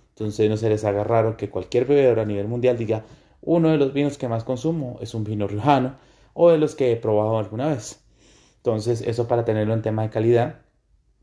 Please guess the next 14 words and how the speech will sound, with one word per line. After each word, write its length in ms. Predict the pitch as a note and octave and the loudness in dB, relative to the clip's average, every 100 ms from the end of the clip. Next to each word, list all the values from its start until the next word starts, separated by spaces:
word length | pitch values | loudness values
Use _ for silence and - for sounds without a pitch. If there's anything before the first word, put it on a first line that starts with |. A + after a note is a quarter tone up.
| _ - | _ -4
Y 460 | C#3+ E3+ - - _ _ _ _ | 2 2 0 -8 _ _ _ _
como 300 | - A#2+ A#2 | -6 -2 -2
tal, 420 | A#2 C3+ A#2 A#2 - | 2 2 2 -2 -6
pues 160 | A2 G2+ | -6 0
Rioja 320 | A2+ A#2 A2 | 2 2 0
se 100 | A2 | 0
va 120 | G#2 | 0
a 60 | G2+ | 0
caracterizar 760 | A2 A2 - G2+ G2 G#2+ G2+ - _ _ _ | -2 -2 -4 -8 -6 -6 -6 -8 _ _ _
por 160 | A2+ | -4
unos 240 | A2 A2+ A2+ | -2 -2 0
suelos 480 | A#2+ A2+ G#2+ - - | 2 2 0 -4 -4
bien 180 | B2 A#2+ | -2 -2
interesantes, 1080 | A2+ A2+ G#2+ C3 C3 A#2+ A2+ G#2+ G#2 - | -2 -2 0 0 0 0 -4 -6 -6 -12